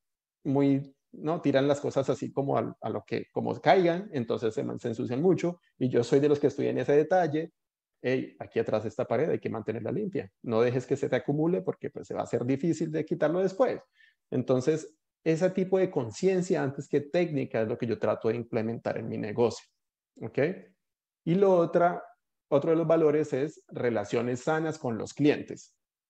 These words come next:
¿ok? Relaciones sanas con los clientes, ¿por qué se los doy yo a, a,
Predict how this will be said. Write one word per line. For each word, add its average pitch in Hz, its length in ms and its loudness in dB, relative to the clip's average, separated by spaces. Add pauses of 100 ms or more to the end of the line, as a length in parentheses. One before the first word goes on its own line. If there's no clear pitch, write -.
(680)
¿ok? 127 180 -10 (600)
Relaciones 135 480 2
sanas 175 200 0
con 190 100 0
los 156 140 0
clientes, 147 360 -2
¿por 143 200 0
qué 143 160 2
se 170 120 0
los 151 200 0
doy 131 260 0
yo 147 420 0 (960)
a, 135 100 2 (260)
a, 139 80 4